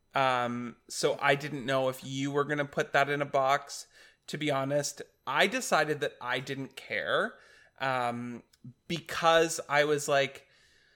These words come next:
<sighs> again, I'm realizing more, I'm realizing a lot about myself through this podcast, but I'm like, okay,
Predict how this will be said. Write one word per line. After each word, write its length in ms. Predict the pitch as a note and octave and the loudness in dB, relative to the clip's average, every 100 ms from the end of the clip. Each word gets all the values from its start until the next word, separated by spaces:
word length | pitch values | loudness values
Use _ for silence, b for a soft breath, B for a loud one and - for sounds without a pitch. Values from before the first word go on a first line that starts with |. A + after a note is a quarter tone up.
| B B B B B | B B B B B
<sighs> 1000 | B B B B B B B B _ - | B B B B B B B B _ -4
again, 640 | D#3+ C#3+ A2+ C3+ G#3+ D4 D4 _ _ _ | -2 0 -2 -2 -2 -6 -10 _ _ _
I'm 240 | D#3 E3+ D3+ | -2 0 0
realizing 520 | D3+ F3 G#3 G#3+ C#4 A3+ | 0 2 0 -2 -6 -4
more, 280 | C3+ C3+ | -2 -2
I'm 120 | C#3+ D#3 | -4 -8
realizing 420 | G3 A3+ A#3 G#3 | -8 -8 -8 -10
a 40 | |
lot 260 | F3 - - | -10 -10 -10
about 220 | - - | -10 -12
myself 420 | - - - - - | -10 -10 -8 -10 -10
through 120 | D2 | -16
this 180 | A#1+ - | -16 -16
podcast, 760 | - - - - - - - - B B B B B B | -12 -12 -10 -12 -12 -12 -16 -16 B B B B B B
but 180 | C#3+ F3 | 2 4
I'm 160 | F3+ | 4
like, 360 | F#3 F3 E3+ - _ - | 4 4 2 -4 _ -2
okay, 300 | D#3 C#3+ - | -2 -2 -6